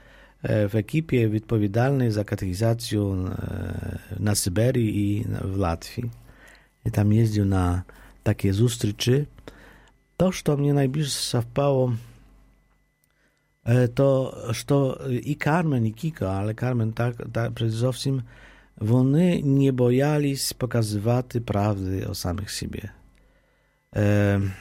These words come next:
e, kiedy oni czuli siebie pagano, to mówili o tym, że czu-,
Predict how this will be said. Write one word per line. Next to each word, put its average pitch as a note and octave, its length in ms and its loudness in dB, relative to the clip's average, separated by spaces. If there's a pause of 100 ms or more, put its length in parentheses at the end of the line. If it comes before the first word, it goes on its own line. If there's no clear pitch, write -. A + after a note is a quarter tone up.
(480)
e, G#2+ 520 4 (500)
kiedy F3 300 4
oni D#3+ 180 2
czuli E3+ 260 0
siebie C#3 440 0 (340)
pagano, C#3 480 2
to B2+ 140 -2
mówili B2 340 0
o G#2 60 0
tym, F2+ 180 -6
że - 120 -8
czu-, F2+ 300 -8